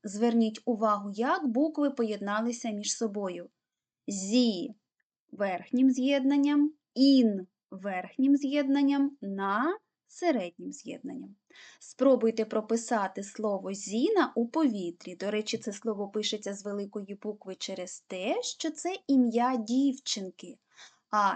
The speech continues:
ім'я людей ми завжди пишемо з великої букви. Спробуйте написати слово «зіна» у своєму рядочку стільки разів,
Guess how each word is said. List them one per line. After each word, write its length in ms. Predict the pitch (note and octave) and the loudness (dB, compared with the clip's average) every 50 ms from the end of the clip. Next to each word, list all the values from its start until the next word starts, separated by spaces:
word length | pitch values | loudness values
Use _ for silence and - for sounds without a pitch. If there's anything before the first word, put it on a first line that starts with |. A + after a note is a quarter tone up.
| - _ - | -2 _ -6
ім'я 420 | A3+ A3 G#3 G3 G#3+ G#3+ G3+ F#3+ | -4 -4 -4 -2 -4 -2 -2 -4
людей 560 | F3+ F3+ F3+ E3+ - G3 G#3 C4+ F4 A4 - - | -6 -8 -12 -12 -6 -2 0 0 0 -2 -2 -2
ми 120 | - F4 A#4 B4 - | -2 -2 0 2 2
завжди 460 | E4+ C#4+ B3 A3+ - - F#3+ E3+ - - | 2 2 2 0 -4 -8 -10 -12 -12 -12
пишемо 460 | - F3+ A3+ B3+ - - C#4 C#4 C#4+ | -10 -6 -4 -2 0 2 2 2 2
з 120 | C#4+ - | -2 -4
великої 540 | G3 F#3 F3 F3 F#3 - - G#3 G3 F#3+ F#3 - | -10 -12 -12 -12 -14 -14 -12 -12 -12 -12 -14 -14
букви. 340 | F3 E3+ _ _ - - - _ _ _ _ _ _ _ _ _ _ _ _ _ _ _ _ _ _ _ _ _ _ _ _ _ _ _ _ _ _ _ _ _ _ _ _ _ _ _ _ _ _ | -16 -18 _ _ -20 -20 -20 _ _ _ _ _ _ _ _ _ _ _ _ _ _ _ _ _ _ _ _ _ _ _ _ _ _ _ _ _ _ _ _ _ _ _ _ _ _ _ _ _ _
Спробуйте 600 | - - - - C4 C#4+ C4+ B3 C4+ B3+ B3 B3 | -20 -14 -2 4 4 4 6 6 2 2 4 4
написати 800 | A#3+ A#3+ A#3+ A#3+ C4 C#4 - - E4+ F4+ A4+ C#5 C#5 - D#4+ C4+ | 2 2 2 2 0 -2 0 2 4 4 4 4 2 2 0 0
слово 600 | C#4 - - B3 B3 C4+ C#4 C4+ A#3+ G#3+ G#3+ G#3+ | 0 -2 -2 2 4 6 6 6 4 4 2 0
«зіна» 880 | A3 G#3+ - - G3 G#3+ A3 B3+ D#4 G#4+ B4+ B4 F#4+ C4+ G3+ F3+ - - _ _ | 0 0 -4 -6 -2 0 2 4 4 4 4 4 4 4 4 0 -2 -6 _ _
у 160 | - B3+ C#4+ D#4 | 0 2 2 2
своєму 640 | D4 - A#3+ G#3+ A3+ A3+ G3+ G#3+ A3 A3 A3 A3 | 2 0 0 2 2 2 2 2 0 0 2 2
рядочку 640 | G#3+ A3 G#3+ G#3 G3 A3 G#3 G3+ G3 - - - G3 | 2 2 2 2 0 -2 -2 -4 -6 -8 -10 -10 -10
стільки 540 | G3 - - - - F#3 F3+ E3 - - B3 | -10 -10 -12 -12 -12 -12 -12 -8 -2 0 2
разів, 520 | D4 F4 G4+ F4+ - C#4 B3 G#3 - - | 2 2 2 0 0 0 0 0 0 -6